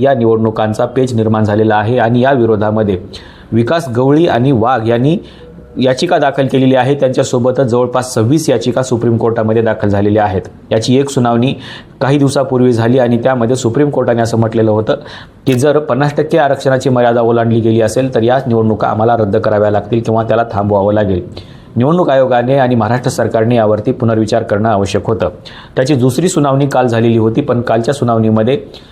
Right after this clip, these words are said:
दोनच न्यायाधीश उपस्थित होते. एक न्यायाधीश हे दुसऱ्या बेंचमध्ये असल्यामुळे, तीन न्यायाधीश उपस्थित नसल्यामुळे ही सुनावणी होऊ शकली नाही. त्याच्यामुळे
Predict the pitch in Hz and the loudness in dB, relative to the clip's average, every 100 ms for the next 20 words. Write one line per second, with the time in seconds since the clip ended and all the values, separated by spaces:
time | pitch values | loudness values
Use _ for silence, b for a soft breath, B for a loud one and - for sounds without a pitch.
0 | B B 107 123 156 175 147 135 131 131 | B B -2 0 0 0 0 0 0 -2
1 | 120 123 120 117 113 143 123 143 120 117 | -2 -2 0 0 0 0 0 0 0 2
2 | 113 127 135 120 117 147 139 120 117 113 | 2 0 -2 0 0 0 0 0 0 0
3 | 110 110 - 110 107 123 - - B - | 0 0 0 -2 0 0 -2 -6 B -6
4 | 139 160 135 120 120 120 117 113 120 113 | 0 2 2 2 0 0 -2 0 -2 -2
5 | 110 113 110 120 120 113 110 110 110 104 | -2 0 2 0 0 0 0 0 0 -2
6 | 107 113 113 123 110 107 107 127 | 0 0 0 0 0 0 0 0